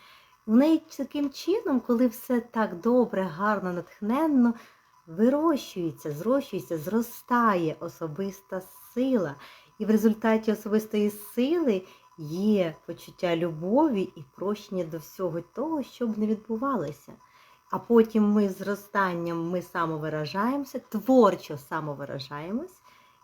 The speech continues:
відповідно, розвиваєтесь, і нам завжди дуже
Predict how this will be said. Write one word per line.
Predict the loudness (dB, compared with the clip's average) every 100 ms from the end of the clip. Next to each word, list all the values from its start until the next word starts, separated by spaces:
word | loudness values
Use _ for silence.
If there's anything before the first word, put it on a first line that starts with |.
| -12
відповідно, | -12 -8 -6 -4
розвиваєтесь, | -4 -2 0 2 2 0 -4 -8
і | -10
нам | -6 -4 -6 -10 _ _
завжди | -4 -2 -2 -4 -2 0 -2 -6 _ -14
дуже | -8 -6 -6 -8